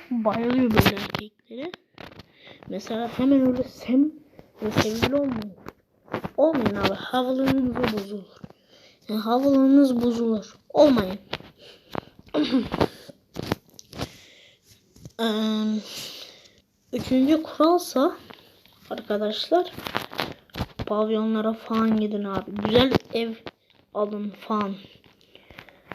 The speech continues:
Drift atın. Yani burada drift atmayı bilmiyorsanız sizi göstereyim ben hemen.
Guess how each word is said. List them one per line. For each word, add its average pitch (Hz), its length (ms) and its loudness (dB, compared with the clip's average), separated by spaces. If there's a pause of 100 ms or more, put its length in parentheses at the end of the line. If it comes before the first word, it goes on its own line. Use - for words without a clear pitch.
(140)
Drift 220 300 -2 (120)
atın. 220 320 -2 (600)
Yani 214 340 0
burada 262 260 6 (240)
drift 240 360 -4
atmayı 233 480 0
bilmiyorsanız 311 1080 2 (200)
sizi 226 320 -6
göstereyim 247 720 0
ben 214 100 -6
hemen. 220 260 -10